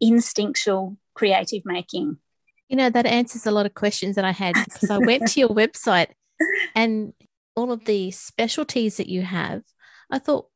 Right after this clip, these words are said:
Speaker 2: the creativity you have lends itself to so many different types of media.
Speaker 1: Yeah, I grew up in a very creative family.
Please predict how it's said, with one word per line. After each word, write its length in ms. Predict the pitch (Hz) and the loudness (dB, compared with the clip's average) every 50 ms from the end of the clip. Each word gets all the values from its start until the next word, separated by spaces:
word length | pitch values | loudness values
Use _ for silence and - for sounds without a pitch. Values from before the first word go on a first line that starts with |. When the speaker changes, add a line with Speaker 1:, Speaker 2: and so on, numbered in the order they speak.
| _ _ _ - | _ _ _ -2
Speaker 2:
the 100 | - 247 | -2 -2
creativity 640 | - - - 269 254 277 269 - - 262 - - 262 | -2 2 0 2 2 2 0 -2 -6 -6 -4 -4 -4
you 220 | 233 233 214 214 202 | -2 -2 -2 -2 -2
have 400 | 214 226 220 208 180 175 190 - _ _ _ - - | 0 -2 0 0 0 -2 -4 -6 _ _ _ -4 -2
lends 320 | 226 233 247 269 269 - | 2 2 2 2 0 -2
itself 420 | - - - - 233 220 202 - - | -6 -10 -8 -4 -4 -4 -4 -4 -6
to 100 | - 220 | -12 -10
so 640 | - - - - 233 220 220 226 233 233 233 240 - - | -10 -10 -4 0 0 2 2 2 2 2 0 -2 -2 -2
many 200 | 247 262 254 226 | -2 0 -2 -2
different 360 | 233 226 - - 214 196 - _ _ _ - | -4 -8 -8 -6 -8 -8 -8 _ _ _ -10
types 340 | - 233 214 202 - - - | -2 -2 -2 -2 -2 -2 -4
of 80 | 196 196 | -2 0
media. 600 | 190 190 196 220 262 247 185 147 101 - 180 - _ _ _ _ _ - | 0 2 2 2 2 2 0 0 0 -2 -6 -12 _ _ _ _ _ 0
Speaker 1:
Yeah, 400 | 285 339 370 370 359 320 277 233 | 2 4 4 4 4 4 2 2
I 160 | 240 277 311 311 | 2 0 -2 -2
grew 260 | - 392 392 349 269 | -4 -6 -4 -2 0
up 200 | 226 214 220 _ - | -2 -2 -4 _ -12
in 140 | 247 240 233 | -10 -10 -10
a 80 | 226 220 _ _ _ - | -10 -14 _ _ _ -4
very 240 | 214 202 202 208 214 | -2 -2 -2 -2 -4
creative 560 | _ - 214 214 196 185 185 180 190 190 - | _ -10 -8 -4 -4 -4 -4 -6 -10 -16 -8
family. 640 | - 185 180 180 180 185 196 190 185 185 185 175 | -6 -4 -4 -2 -4 -4 -6 -6 -6 -8 -10 -14